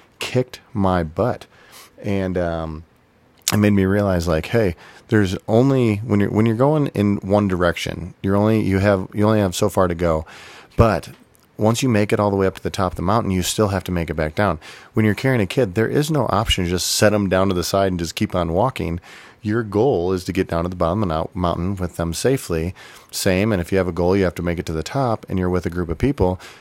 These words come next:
there is no setting 'em down. So no matter how bad your shoulders hurt or how tired your upper back is, um, you just gotta keep on going. And that's one of those things that is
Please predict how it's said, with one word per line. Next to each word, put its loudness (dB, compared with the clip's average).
there 6
is 2
no 2
setting 0
'em -4
down. 2
So -4
no 2
matter 2
how 0
bad 2
your 0
shoulders 2
hurt -4
or 2
how 2
tired 2
your 0
upper 0
back 0
is, 0
um, -2
you 0
just -2
gotta 0
keep -6
on -4
going. -2
And 2
that's 0
one 0
of 2
those 0
things 0
that 2
is -4